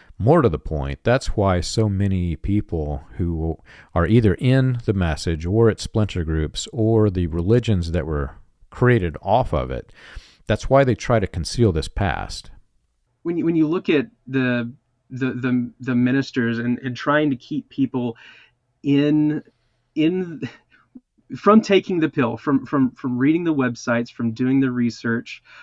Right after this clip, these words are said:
Speaker 2: um, they, they're literally acting like the agents in the film, trying to keep people like Neo from awakening and seeing the truth of what's actually going on, that this steak that you're eating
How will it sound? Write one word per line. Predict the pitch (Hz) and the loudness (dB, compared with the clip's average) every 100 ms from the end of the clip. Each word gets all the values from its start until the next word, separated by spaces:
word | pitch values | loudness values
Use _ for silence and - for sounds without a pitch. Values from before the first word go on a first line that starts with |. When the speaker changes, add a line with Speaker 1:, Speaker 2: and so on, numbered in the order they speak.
| - - | -14 0
Speaker 2:
um, | 131 123 120 113 | 2 4 2 2
they, | 139 | 0
they're | 139 127 143 | -2 -2 0
literally | 135 127 156 196 - - - | 0 0 -2 -2 -4 -6 -2
acting | 127 135 - 120 113 117 | 0 0 -2 -2 -2 -4
like | 127 117 110 | -4 -6 -4
the | 131 - | -8 -6
agents | 131 135 135 127 113 | 0 0 0 -2 -4
in | - 127 | -4 -4
the | 117 | -4
film, | - 135 131 117 | -2 -2 0 -2
trying | 113 127 131 | -4 -4 -2
to | 127 | -2
keep | - - - | -4 -12 -6
people | 139 135 127 | -6 -4 -2
like | 123 117 | -2 -2
Neo | 131 123 131 123 113 | -4 0 0 0 -2
from | 110 120 113 | -6 -6 -6
awakening | 127 120 123 117 113 110 110 _ _ - | -4 -2 -4 -2 -4 -2 -6 _ _ -4
and | 123 117 | -4 -4
seeing | - 135 127 | 0 2 2
the | 117 | 0
truth | - - 127 110 | -4 -2 0 0
of | 117 110 | -4 -6
what's | 120 113 | -6 -4
actually | 117 113 - 117 | -4 -4 -6 -6
going | 117 113 110 | -4 -2 -2
on, | 120 117 117 117 - _ | -2 -2 -4 -10 -14 _
that | - 120 120 - | -4 2 2 2
this | 117 120 | -2 -4
steak | - - 170 170 | -4 -4 -2 0
that | 135 - | -2 -2
you're | 131 | -4
eating | 127 127 120 117 | 0 0 2 0